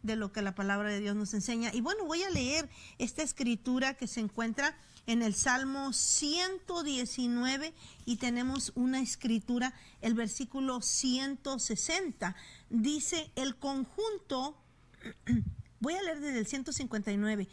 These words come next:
Dice, "Mira, oh Jehová, cómo amo tus mandamientos, vivifícame conforme a tu misericordia." Perdón, "el conjunto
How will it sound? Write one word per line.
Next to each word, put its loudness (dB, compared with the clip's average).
Dice, 0
"Mira, 2
oh -2
Jehová, 2
cómo 2
amo 4
tus -2
mandamientos, 0
vivifícame 2
conforme -2
a -2
tu -2
misericordia." 0
Perdón, 2
"el -2
conjunto -2